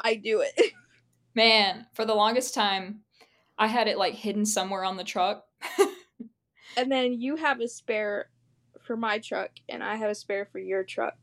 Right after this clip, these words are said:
Speaker 1: so
Speaker 2: Yeah, the truck has five different keys, <laughs> so, um,
Speaker 1: <laughs>
Speaker 2: yeah, you have one, one's on the key ring, and then we've got spares here.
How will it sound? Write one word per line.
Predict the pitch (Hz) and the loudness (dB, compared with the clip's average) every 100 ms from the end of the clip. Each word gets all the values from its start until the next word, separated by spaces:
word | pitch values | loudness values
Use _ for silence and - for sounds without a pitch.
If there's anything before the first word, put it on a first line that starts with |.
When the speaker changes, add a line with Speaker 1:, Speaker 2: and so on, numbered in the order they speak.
| _ | _
Speaker 1:
so | - - - 208 185 | -20 -20 -2 0 2
Speaker 2:
Yeah, | 185 185 185 - | 4 4 2 2
the | 214 | 0
truck | - 220 226 | 4 4 4
has | 294 277 - | 2 0 0
five | 214 175 180 | 6 6 4
different | 190 190 165 | -2 -8 -8
keys, | 185 160 156 165 | -8 -8 -6 -4
<laughs> | - - - | -2 0 2
so, | 262 262 - 214 202 - _ _ _ - - _ _ _ 302 | 4 6 6 2 -2 -6 _ _ _ -20 -20 _ _ _ 4
um, | 339 285 285 240 - _ _ | 4 2 -4 -6 -10 _ _
Speaker 1:
<laughs> | _ _ _ _ | _ _ _ _
Speaker 2:
yeah, | 185 180 165 | 0 2 2
you | 147 175 190 | -2 -6 -4
have | 208 185 180 | -2 -2 -2
one, | 185 185 180 175 180 175 _ _ _ | -2 0 -2 -4 -10 -16 _ _ _
one's | 165 170 | -8 -8
on | 175 | -8
the | 170 | -10
key | - 185 | -10 -8
ring, | 170 170 170 160 | -8 -8 -8 -10
and | 160 | -10
then | 160 | -10
we've | 160 160 | -10 -8
got | 139 - | -8 -8
spares | - - - - | -8 -8 -8 -8
here. | - - - 185 | -10 -10 -12 -14